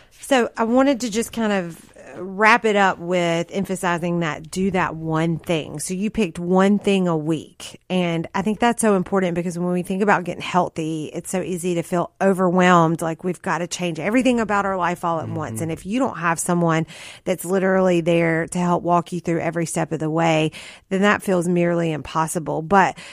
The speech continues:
Speaker 1: if you are alone in this journey, but you know you've gotta do something right now, focus on one thing, master that. Then add something else in, just like you were doing.
Speaker 2: Absolutely.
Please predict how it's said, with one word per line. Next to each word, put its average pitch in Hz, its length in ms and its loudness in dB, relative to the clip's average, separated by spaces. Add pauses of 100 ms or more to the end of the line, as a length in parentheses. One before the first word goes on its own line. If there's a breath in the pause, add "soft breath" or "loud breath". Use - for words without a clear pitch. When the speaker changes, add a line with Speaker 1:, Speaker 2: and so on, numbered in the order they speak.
(140 loud breath)
Speaker 1:
if 220 160 -2
you 202 280 0
are 190 220 4
alone 185 300 2
in 180 140 2
this 180 180 0
journey, 180 380 0
but 165 140 -4
you 170 140 -6
know 180 120 2
you've 175 200 0
gotta 170 280 0
do 170 120 -2
something 160 400 -4
right 170 280 0
now, 170 320 0 (420 loud breath)
focus 302 300 6
on 311 120 8
one 254 200 6
thing, 220 360 2 (180 soft breath)
master 180 800 4
that. 180 520 4 (340 soft breath)
Then 233 380 6
add 196 300 0
something 180 340 0
else 175 260 0
in, 160 220 0
just 196 320 2
like 180 240 0
you 175 120 0
were 160 120 0
doing. 156 480 -2 (140)
Speaker 2:
Absolutely. 110 580 -8